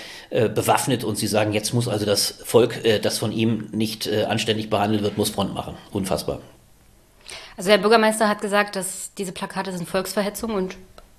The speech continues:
Speaker 2: eine, ein Amt hat ja die Möglichkeit, auch Plakate abzulehnen, wenn sie der Meinung sind, das entspricht nicht dem, was hier im öffentlichen Raum gang und gäbe ist, beziehungsweise verstößt es gegen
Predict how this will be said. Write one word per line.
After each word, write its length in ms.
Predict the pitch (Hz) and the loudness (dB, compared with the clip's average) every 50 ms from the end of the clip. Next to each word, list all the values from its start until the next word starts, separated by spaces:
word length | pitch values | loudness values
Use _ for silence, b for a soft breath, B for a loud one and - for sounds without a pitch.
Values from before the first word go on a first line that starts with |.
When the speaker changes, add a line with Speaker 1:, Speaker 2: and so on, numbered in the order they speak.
| _ _ - | _ _ 2
Speaker 2:
eine, 500 | 165 160 165 175 175 170 165 165 - 160 156 | 4 4 6 6 4 4 4 2 2 2 2
ein 160 | 165 165 - | 0 2 2
Amt 220 | - 165 185 185 | 2 2 2 0
hat 100 | 190 175 - | -2 -2 -2
ja 60 | 170 | 0
die 80 | 180 | 2
Möglichkeit, 500 | 180 180 175 190 180 - - 185 175 170 165 - - - | 2 2 0 -2 -6 -8 -4 -2 -2 -2 -2 -6 -10 -10
auch 120 | 160 - | -10 -6
Plakate 400 | - 180 165 - 175 170 165 165 | -4 -4 -2 0 0 0 0 0
abzulehnen, 560 | 156 160 - - 202 185 185 185 208 208 202 | -4 -4 -2 -2 0 2 2 2 2 2 2
wenn 180 | 175 170 175 170 | 4 6 6 6
sie 300 | 170 185 175 175 165 165 | 6 6 4 4 2 2
der 200 | - - 180 175 | 0 2 4 4
Meinung 280 | 165 160 170 180 180 180 | 6 6 6 6 6 4
sind, 300 | 165 175 175 175 170 156 - - - | 4 4 4 4 2 0 -4 -6 -4
das 160 | 170 165 - | -2 -2 -2
entspricht 500 | - 160 160 - - 202 185 - - - | -2 -2 -2 -2 0 -2 -2 0 2 2
nicht 380 | 196 202 214 214 - - - - - - | 4 4 4 2 0 -8 -12 -10 -4 -2
dem, 300 | 180 180 202 208 190 185 190 B B B B B B B B B B B - | 0 2 2 2 0 0 -4 B B B B B B B B B B B -10
was 340 | 156 151 185 185 180 - - | -2 4 4 4 4 4 0
hier 180 | - 214 202 | 2 4 4
im 100 | 190 180 | 4 4
öffentlichen 400 | - 175 180 220 196 180 - 196 | 2 2 2 2 0 0 2 0
Raum 420 | 180 170 170 165 170 180 180 175 170 - - - _ _ _ - - _ _ _ _ _ _ - - _ - _ - - | 2 2 2 2 2 2 0 -2 -4 -8 -16 -20 _ _ _ -20 -20 _ _ _ _ _ _ -20 -20 _ -20 _ -6 0
gang 220 | - 156 143 160 | 2 2 4 4
und 140 | 180 180 - | 2 2 2
gäbe 200 | - 170 175 190 | 2 2 2 2
ist, 360 | 202 196 220 214 - - - B B B B B B B B B B | 2 0 0 -2 -4 -6 -8 B B B B B B B B B B
beziehungsweise 500 | B 180 - 214 196 185 - 196 185 196 | B -2 0 2 2 4 4 4 4 4
verstößt 380 | 170 190 190 - - 202 196 190 | 2 0 -2 0 0 0 0 0
es 140 | 202 190 - | -2 -6 -4
gegen 400 | 190 175 180 180 175 165 156 | -2 0 2 2 2 0 0